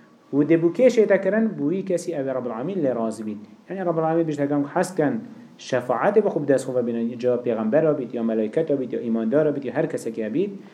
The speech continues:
بيجيد هرن أول الدنيا دا من خرازي كان. ورب العالمين ده چل ما راضي بيت؟ كو ما شرك نكر بيت.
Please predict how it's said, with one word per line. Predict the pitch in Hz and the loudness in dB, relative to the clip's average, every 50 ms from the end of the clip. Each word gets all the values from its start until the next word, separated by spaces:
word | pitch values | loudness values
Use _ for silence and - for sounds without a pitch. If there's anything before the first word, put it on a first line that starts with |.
| - - - - - - | -20 -20 -20 -12 -2 0
بيجيد | 120 117 170 208 208 202 - - - - - - - - | 0 2 4 4 2 2 0 -8 -12 -16 -18 -20 -10 0
هرن | - 160 196 202 196 196 196 196 196 | 4 4 6 6 4 2 0 -2 -2
أول | 156 135 147 156 175 202 | 0 0 0 0 0 0
الدنيا | 202 190 175 151 143 151 156 160 175 196 202 202 | 0 -2 -2 0 0 0 0 0 -2 0 0 0
دا | 190 180 185 175 | 0 0 0 0
من | 165 165 196 208 202 - - | 0 -2 -2 -2 -4 -2 -2
خرازي | 156 151 143 139 131 113 123 123 | 0 2 2 2 0 -2 -4 -6
كان. | - 117 110 101 98 - - - - - - _ _ _ _ _ _ _ _ - - - - - | -4 -4 -4 -4 -6 -12 -14 -20 -20 -20 -20 _ _ _ _ _ _ _ _ -20 -20 -20 -10 -4
ورب | 120 127 127 123 | -2 -2 -2 -2
العالمين | 120 123 143 170 170 147 | -2 -2 0 -2 -2 0
ده | 143 151 | -2 -2
چل | 151 - 233 240 226 | 0 2 2 2 4
ما | 190 175 156 | 4 4 2
راضي | 139 135 131 113 123 | 4 2 0 0 -2
بيت؟ | 120 143 190 214 208 - - - - - - - | -2 -2 -2 -2 -2 -6 -16 -20 -20 -20 -20 -16
كو | - - | -10 -8
ما | 123 135 143 | -4 -4 -4
شرك | 139 - - 190 175 - 135 | -4 -4 -2 -2 -2 -2 -2
نكر | 123 113 - 120 | -4 -4 -4 -6
بيت. | 107 98 107 | -8 -8 -8